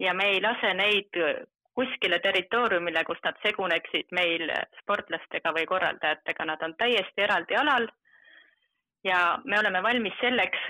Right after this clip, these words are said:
kui meile öeldakse, et nad ei tohi tulla, siis ei tule ka nemad. Aga ma ei saagi neid üldse pealtvaatajateks nimetada, sest nad ei ole juhuslikud inimesed, vaid nad on samamoodi registreeritud, nad on,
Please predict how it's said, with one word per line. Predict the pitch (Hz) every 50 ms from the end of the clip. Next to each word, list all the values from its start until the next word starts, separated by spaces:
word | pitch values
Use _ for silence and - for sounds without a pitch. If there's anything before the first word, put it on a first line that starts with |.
| - - -
kui | - 196 180
meile | 180 180 175 175 180
öeldakse, | 185 202 202 - - 165 160 - - - 180 160
et | 156 - -
nad | 175 160 -
ei | 160 160
tohi | - 214 226 214 214
tulla, | 196 - 180 175 170 160 151 147 -
siis | - - -
ei | 185 170
tule | 165 190 190 180 170 165
ka | - 165
nemad. | 180 180 175 156 - - - - - - _ _ _ -
Aga | 190 - 190 185
ma | 196 202
ei | 202 208 202 -
saagi | 269 254 220 196 185
neid | 180 190 202 196
üldse | 202 233 - - - 180 -
pealtvaatajateks | 240 240 - - - 175 170 - - 175 165 - 170 - -
nimetada, | 233 247 247 214 - - 165 175 170 -
sest | 190 175 -
nad | 202 190 -
ei | 190 214
ole | 226 226 190
juhuslikud | 196 226 208 196 170 - 175 - - 165 - 185
inimesed, | 180 160 151 156 160 - - - - - - _ _ _ _ _ - - _ _ _ _ _ -
vaid | 180 180 -
nad | 190 175 -
on | 180 175 -
samamoodi | - 220 233 226 196 196 202 196 185 185 175
registreeritud, | 175 170 - 180 - - - 247 277 285 277 - 226 - - - 180 - - - - _ _ _ - 185
nad | 185 185 -
on, | 185 180 180 180